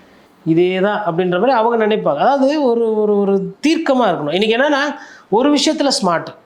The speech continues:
என்னன்னா, இவங்கெல்லாம் சொல்லுவாங்க ஒருங்கிணைக்கும் சேரும் கீரும்னு, இது சேர்ற மாதிரி தெரில, கட்சி எடப்பாடி பழனிசாமி கிட்ட போயிடுச்சு, நம்ம இருந்தோம்னா எம் எல் ஏ நிக்கிற வாய்ப்பே கிடைக்காது இங்க இனிமேல்ட்டு, அட்லீஸ்ட் நம்ம எம் எல் ஏவா இருக்கிறதுக்கு போட்டி போடுறதுக்காச்சும் ஒரு கட்சி தேவை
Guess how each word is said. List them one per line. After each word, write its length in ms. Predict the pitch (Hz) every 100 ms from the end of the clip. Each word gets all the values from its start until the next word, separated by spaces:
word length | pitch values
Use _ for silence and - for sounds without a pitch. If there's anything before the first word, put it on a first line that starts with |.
| _ -
என்னன்னா, 480 | 170 226 226 165 196 247 226 - - _ _ _ -
இவங்கெல்லாம் 460 | 170 175 170 214 269 233
சொல்லுவாங்க 420 | 226 247 233 220 233
ஒருங்கிணைக்கும் 640 | 208 208 220 214 196 208 220
சேரும் 460 | 220 208 220 208
கீரும்னு, 220 | 196 208
இது 160 | 214 180 180
சேர்ற 280 | 208 220 202
மாதிரி 180 | 214
தெரில, 420 | 214 202 196 202 196
கட்சி 320 | 190 185 220
எடப்பாடி 280 | 208 202 202
பழனிசாமி 400 | 190 190 185 175
கிட்ட 100 | 170
போயிடுச்சு, 540 | 160 226 180 170 120 - - -
நம்ம 320 | 151 170 175
இருந்தோம்னா 720 | 165 196 262 262 208 247 277
எம் 200 | 165 170
எல் 120 | 233
ஏ 100 | 262
நிக்கிற 320 | 262 247 233 226
வாய்ப்பே 420 | 208 247 214 240
கிடைக்காது 440 | 226 220 208 185
இங்க 180 | 180 175
இனிமேல்ட்டு, 500 | 170 170 175 160 160 160 147 - - -
அட்லீஸ்ட் 380 | 143 226 277
நம்ம 180 | 262 220
எம் 180 | 180 202
எல் 160 | 269 277
ஏவா 180 | 262 262
இருக்கிறதுக்கு 760 | 240 214 240 247 311 302 185
போட்டி 320 | - 269 254
போடுறதுக்காச்சும் 500 | 285 269 262 254 262
ஒரு 100 | 254
கட்சி 280 | 226 220 247
தேவை 320 | 208 208 196